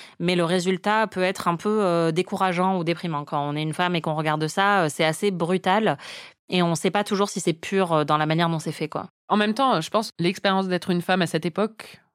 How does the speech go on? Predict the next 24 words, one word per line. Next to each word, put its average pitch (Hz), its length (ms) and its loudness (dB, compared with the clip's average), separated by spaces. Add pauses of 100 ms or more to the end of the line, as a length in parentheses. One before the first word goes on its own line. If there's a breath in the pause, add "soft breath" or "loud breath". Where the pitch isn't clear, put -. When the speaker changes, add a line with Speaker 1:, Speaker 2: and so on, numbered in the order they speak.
(120)
Speaker 2:
encore 151 220 0
une 147 60 -4
fois, 160 120 -2
c'est - 140 -8
une 156 80 0
Speaker 1:
<laughs> - 20 0
Speaker 2:
époque 156 300 -4
imaginée, 170 600 -2
Speaker 1:
Oui. 170 60 -2
Speaker 2:
mais 156 240 4
à 151 120 2
cette 151 220 -4
époque, 170 260 -2
si - 140 -10
on 135 60 -4
pense 147 200 -8
au 156 40 -4
Moyen 147 220 -2
Âge, 190 240 2 (460 loud breath)
je - 140 -8
pense 202 320 0
était 175 180 0
une 175 220 0
expérience 165 600 0